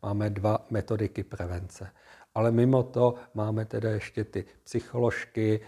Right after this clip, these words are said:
a máme, eh, speciální pedagogy,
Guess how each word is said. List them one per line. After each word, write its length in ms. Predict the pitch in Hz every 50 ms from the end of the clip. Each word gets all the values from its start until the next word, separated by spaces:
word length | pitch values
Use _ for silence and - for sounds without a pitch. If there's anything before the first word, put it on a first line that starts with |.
| - _ -
a 80 | - 110
máme, 540 | 107 107 104 101 101 101 104 104 101 101 -
eh, 440 | - 113 104 107 110 104 98 95 98
speciální 880 | - - - 101 - - - 113 110 104 104 104 104 104 107 107 101 98
pedagogy, 800 | - - 107 104 110 110 107 110 113 107 107 113 110 110 113